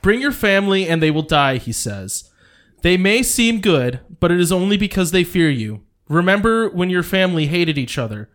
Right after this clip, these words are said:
It was not until they fought themselves to desperation and turned to you that they found peace. So drop your family and leave. Watch with tears in your eyes as they kill each other for an age of ages." The god looked at the devil and smiled.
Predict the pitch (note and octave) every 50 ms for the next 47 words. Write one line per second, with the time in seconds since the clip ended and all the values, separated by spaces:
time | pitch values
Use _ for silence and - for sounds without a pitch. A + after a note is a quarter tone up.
0 | _ _ _ - - D#3+ E3+ E3+ D3 E3+ F3 F3 F#3+ A3 A3+ G#3 - G#3+ G3+ F#3+
1 | F#3 E3 F3 - F3+ E3+ F3+ - G#3+ G3 - - G3+ F#3 F#3 F3+ F3+ - E3+ D3+
2 | D#3+ E3+ - - - G3 F#3 F3+ E3+ F3 - D#3 C#3 C3+ C#3 C#3 - - D#3+ D#3
3 | D#3 D#3 - E3+ D3+ C#3+ C#3 C3 A#2+ A2+ A#2 _ _ _ _ - - D#3 - -
4 | D3+ D3 - - D#3 D3 C#3+ C#3+ - - D#3 A#2 G#2+ - - - - - _ _
5 | _ _ - - _ - - F#3+ F#3 - F#3 G3 G3+ G#3+ - B3+ B3 - - A3+
6 | A3 G#3+ G#3+ A3 G#3+ G#3 G#3 G3 F#3 F3 D#3+ C#3+ C3+ B2+ - - - - _ _
7 | _ _ _ _ C#3 C#3+ D#3 E3 F#3 - - A3+ G#3+ A3 - A#3 A3+ G#3+ G#3+ A3
8 | G3 G#3+ G#3+ G#3+ G#3+ G#3+ G3+ F#3 F3 D#3+ D3+ C#3+ D3 C3 C3+ D#3+ D#3 D3+ - E3+
9 | D#3+ D#3+ D#3+ D#3 - D#3+ C#3+ B2+ C3 B2+ - - D3+ C#3+ C#3 C#3 C3+ C#3 C#3 D3
10 | D3+ C#3+ D#3+ C#3+ D3+ C#3 C3 B2 - A2 F#2 F#2+ - - - - _ _ _ _
11 | _ _ _ _ _ _ _ _ _ _ _ - E3+ D#3+ D#3 E3+ E3+ F3 G3 G3+
12 | F#3 F3 F3+ F3+ F3+ G#3+ G#3 - G3 F3+ F#3 E3 D3 D3+ D#3 D3+ D3+ D3+ - -
13 | D#3 C#3+ A#2+ A2+ A2 A2 G#2+ - -